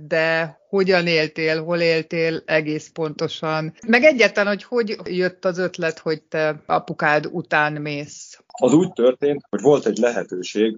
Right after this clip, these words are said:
Speaker 2: amit családegyesítésnek hív Kanada, hogy ide lehet egyszerűen emigrálni, hogyha a családtagod lakik itt, és ez különböző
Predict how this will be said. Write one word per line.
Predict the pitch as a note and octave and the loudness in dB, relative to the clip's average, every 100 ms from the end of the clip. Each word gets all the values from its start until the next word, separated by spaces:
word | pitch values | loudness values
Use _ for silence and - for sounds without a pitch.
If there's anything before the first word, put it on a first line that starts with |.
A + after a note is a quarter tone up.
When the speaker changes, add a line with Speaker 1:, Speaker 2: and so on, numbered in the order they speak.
| - | -2
Speaker 2:
amit | G2+ G#2 - | 0 0 -2
családegyesítésnek | - A2 G2+ F#2 F#2 F2+ F2+ F2+ F#2 F#2+ | -2 2 4 2 -2 -4 -8 -6 -4 -6
hív | F2 G2+ F#2 | -8 -10 -12
Kanada, | - F#2+ G#2 A#2+ - - _ | -2 2 4 4 0 -16 _
hogy | G2+ F#2 | -2 -2
ide | - F2 | -8 -6
lehet | F#2 F2 | -2 -2
egyszerűen | E2+ - F2+ | -2 -2 0
emigrálni, | F2 F2 F2 E2+ F#2+ G#2 _ | 0 0 -2 0 2 0 _
hogyha | - E2+ F2+ | -8 -2 0
a | E2+ | -2
családtagod | - F2+ F2 - E2+ F2 | 0 0 0 -2 -2 0
lakik | F2 E2+ D#2+ | 0 -2 0
itt, | D3+ - _ _ | 0 0 _ _
és | A#2+ A#2+ | -4 0
ez | A#2+ A2+ A2 - - - - | 4 4 2 -4 -20 -20 -8
különböző | - D3 A#2+ A2 G2 G#2 G2+ | 2 2 4 0 2 2 2